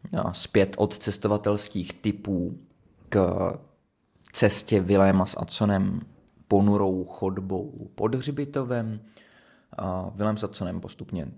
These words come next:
touhle chodbou projdou, Aco má trochu stažené půlky, ale tak. Což? A přitom pokládá Vilémovi zajímavou otázku, respektive otázku, která se,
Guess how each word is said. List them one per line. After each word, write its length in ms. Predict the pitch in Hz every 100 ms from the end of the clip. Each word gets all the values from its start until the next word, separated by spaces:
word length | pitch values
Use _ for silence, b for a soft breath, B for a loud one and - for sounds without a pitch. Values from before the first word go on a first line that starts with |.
| - -
touhle 300 | 78 95 82
chodbou 420 | - 92 87 - -
projdou, 640 | - 95 90 90 92 - -
Aco 360 | - - - 90
má 200 | 87 82
trochu 320 | - - -
stažené 560 | - - 104 82 - -
půlky, 600 | - 98 95 95 90 - -
ale 200 | - - -
tak. 380 | _ _ _ - _ _ _ _ -
Což? 380 | - 123 117 - B B B B B B B -
A 460 | 101 98 95 95 98 -
přitom 400 | - 110 113 110
pokládá 540 | 104 104 98 98 98
Vilémovi 500 | 98 98 92 98 98
zajímavou 440 | 101 95 98 95
otázku, 580 | 92 92 92 90 - 92
respektive 380 | 90 98 - 90
otázku, 500 | 85 95 90 - -
která 340 | - - 87
se, 320 | 98 - 95